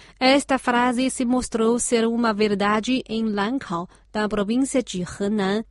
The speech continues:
um distrito prioritário no Projeto Nacional de Alívio da Pobreza. Nos últimos anos, os habitantes de Lancao se conscientizam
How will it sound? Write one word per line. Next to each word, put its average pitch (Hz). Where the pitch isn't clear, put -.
um 240
distrito 262
prioritário 226
no 226
Projeto 202
Nacional 202
de 214
Alívio 208
da 233
Pobreza. 185
Nos 247
últimos 285
anos, 226
os 214
habitantes 233
de 190
Lancao 196
se 208
conscientizam 202